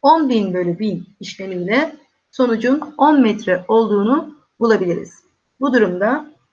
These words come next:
cevabımız B, ondur. Umarım bu ders sizler için yararlı olmuştur.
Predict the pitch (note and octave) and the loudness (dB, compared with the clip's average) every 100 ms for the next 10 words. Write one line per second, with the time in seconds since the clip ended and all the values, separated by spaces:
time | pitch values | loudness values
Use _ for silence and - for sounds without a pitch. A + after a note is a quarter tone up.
0 | _ A#3 A3 G3+ F#3+ G3 C4 F4 - _ | _ -2 0 0 -2 -2 -2 -4 -10 _
1 | _ _ _ - G#3+ A3+ B3+ D4+ - _ | _ _ _ -4 0 2 0 -4 -14 _
2 | _ _ _ - A#3 F3+ - - - _ | _ _ _ -6 -4 -4 -8 -14 -20 _
3 | _ _ _ _ _ _ _ _ _ _ | _ _ _ _ _ _ _ _ _ _
4 | _ _ _ _ _ _ _ _ _ _ | _ _ _ _ _ _ _ _ _ _
5 | _ _ _ _ _ _ _ _ _ _ | _ _ _ _ _ _ _ _ _ _
6 | C4+ D#4 B3+ C#4 F4 C4+ A#3 A#3 B3+ B3 | 2 4 4 2 -2 -2 0 0 -2 -8
7 | A3 A#3 A#3 A3+ G#3+ G#3 G#3 G#3+ A3 F#3 | -8 -8 -6 -6 -4 -2 -2 -2 -2 -4
8 | E3+ - F3+ A3+ - | -6 -8 -6 -6 -8